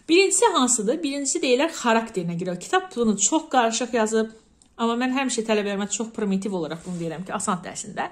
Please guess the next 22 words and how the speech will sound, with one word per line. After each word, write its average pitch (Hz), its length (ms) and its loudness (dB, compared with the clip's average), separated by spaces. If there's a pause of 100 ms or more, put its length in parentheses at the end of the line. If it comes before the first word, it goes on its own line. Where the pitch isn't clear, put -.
(420)
Xarakterinə 220 500 2
görə 156 220 -2
kurikulumun 240 500 -2
təsnifatlaşması, 277 960 -2 (520)
məzmun, 240 840 0 (300)
belə 214 200 4
bir 190 120 -2
ifadə 196 400 -2
var. 139 160 -8 (640)
Kitabda 196 340 -2
da 165 120 -6
var 165 160 -8
bu. 175 100 -10
Strukturuna 196 720 -2
görə 220 280 0 (760)
və 285 320 4
nəhayət, 226 840 2
e, 202 180 -2 (220)
belə 214 220 6
deyək, 294 260 -2
təyinatına 202 680 4
görə. 117 240 -10